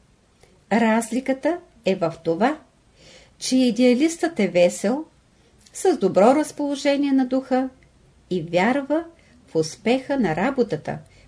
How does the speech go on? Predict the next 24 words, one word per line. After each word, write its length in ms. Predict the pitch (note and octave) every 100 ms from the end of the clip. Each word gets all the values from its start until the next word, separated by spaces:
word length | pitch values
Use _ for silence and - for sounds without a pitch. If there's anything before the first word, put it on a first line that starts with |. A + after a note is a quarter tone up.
| -
която 400 | E3 D#3+ D3+ D#3
започва. 680 | D#3 - D3 C3 - C#3+ D3+ - - - - - - _ _ _ _ - - - _
Човек 300 | - E4 G#4 -
трябва 320 | E4 E4 D#4+
да 140 | C4+
се 160 | C#4 C4
изучава, 680 | A#3 A3+ A3 B3 G#3+ C#3 C3 - - _ _ _ _ -
да 220 | E3 F#3
знае 540 | F3+ F#3+ F#3 E3 B3 D4+ - - - -
какви 400 | - G3+ G3 G3
линии 400 | F3+ A#3 C4+ F4
носи 440 | D#4+ G3+ G#3+ - B3
в 160 | A#3+
себе 380 | A#3+ - G#3 F3
си. 280 | D3+ - C#3 - _ _ _ _ _ - _
Ако 340 | - G3+ A3+ A#3
линията 500 | D#4+ G#4 G4 G4 A3+
на 180 | G3+
раменете 600 | F#3 F#3 F#3 B3+ C#4 G3+
е 100 | F3
права 460 | F3 G#3 C4+ C#4+ G3+
и 80 | D#3+
широка, 600 | - D3+ F#3 E4 - C3+ - _ _ - - - - _ -
човек 600 | - F3 F#3 D4+ -